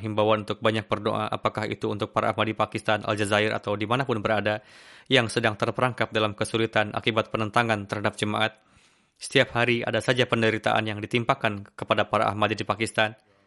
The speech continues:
Untuk itu, kita harus mendoakannya secara khusus untuk mereka. Begitu juga untuk para ahmadi di Aljazair.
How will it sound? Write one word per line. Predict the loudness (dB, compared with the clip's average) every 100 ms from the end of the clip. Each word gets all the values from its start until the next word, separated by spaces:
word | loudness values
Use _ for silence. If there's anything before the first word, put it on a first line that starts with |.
| _ _ _ _ _ _ _ _ _ _ _ _ _ _ _ _ _ _ _ _ _ _ _ _ _ _ _ _ _ _ _ _ _ _ _
Untuk | -8 -6 -4
itu, | -4 -2 0 0 -4 _ _ _ _ _ _ _
kita | -6 -2 0 0
harus | 0 -2 -6 -16 -6
mendoakannya | -2 0 0 0 0 0 -2
secara | -2 0 0
khusus | 0 -2 -2 -6
untuk | -8 -4
mereka. | 0 2 0 -4 -6 _ _ _ _ _ _ _ _ _ _ _ _ _ _ _ _ _ _
Begitu | -8 -4 -2 -2
juga | 2 2
untuk | 2 -4 -4
para | -2 0 0
ahmadi | 2 0 0
di | 0
Aljazair. | 0 0 2 2 2